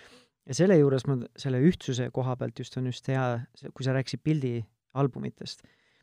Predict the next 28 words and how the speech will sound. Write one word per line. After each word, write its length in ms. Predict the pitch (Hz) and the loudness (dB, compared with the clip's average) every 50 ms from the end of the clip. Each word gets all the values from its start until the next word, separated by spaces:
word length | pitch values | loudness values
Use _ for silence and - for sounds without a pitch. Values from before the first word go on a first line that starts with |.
| _ _ - | _ _ -6
on 120 | 139 135 - | -4 -2 -2
selline 320 | 135 127 127 127 135 139 | 0 -2 0 0 -2 -2
üks 100 | - - - | -4 -4 -4
väga 200 | 139 139 135 131 | -2 -2 0 0
hea 200 | 127 135 131 127 123 123 - - | 0 0 0 -2 -2 -4 -6 -4
ühtsust 640 | 147 147 - - - - 135 123 - - _ _ - _ - 123 | -4 -4 -4 -6 -10 -8 -8 -8 -8 -10 _ _ -20 _ -16 -6
loov 400 | 127 143 147 139 127 117 113 113 - | -2 0 2 2 0 -2 -4 -8 -8
harjumus, 600 | - 143 160 165 151 120 117 - 95 - - - - _ _ _ _ _ _ _ _ _ _ | -2 0 0 0 0 -2 -4 -6 -8 -10 -12 -14 -18 _ _ _ _ _ _ _ _ _ _
et 140 | - 117 - | -14 -8 -6
näiteks 320 | 131 127 - 123 120 - 151 147 | -6 -6 -6 -6 -6 -4 -4 -2
iga 160 | 143 139 135 | -2 0 0
aasta 300 | 139 131 - - - 131 | 0 -2 -2 -4 -4 -2
lõpus 340 | 131 139 - - - 123 - - | -2 -2 -4 -4 -12 -14 -10 -6
või 160 | 127 131 143 | -4 -4 -2
iga 160 | 139 143 135 127 123 - | 0 0 -2 -2 -2 -4
kuu 300 | - 147 143 127 123 110 | -6 -8 -8 -8 -12 -14
lõpus, 380 | 113 110 _ - 117 113 - 143 | -14 -14 _ -16 -16 -10 -6 -2
iga 160 | 135 135 127 | -2 0 0
kuu 160 | 117 139 139 131 127 | 0 -2 -2 -2 -2
lõpus 240 | 120 - 131 120 | -2 -4 -6 -4
võib-olla 280 | 131 131 120 120 120 120 | -4 -4 -2 -2 -2 -2
läheb 140 | 123 120 - | -4 -4 -4
paljudele 380 | - 131 127 123 120 117 113 117 | -2 -2 -2 -2 -2 -4 -4 -2
sagedaseks, 600 | - 139 151 143 127 - 120 - - - - - 127 | 0 0 0 0 -2 -4 -6 -8 -8 -10 -10 -10 -6
aga 140 | 117 139 | -4 -4
iga 180 | 147 - 151 151 | -2 0 0 0
aasta 240 | 151 143 - - 127 | -2 -2 -4 -4 -2
lõpus 360 | 139 151 - - 120 117 - | -2 -4 -4 -6 -14 -14 -14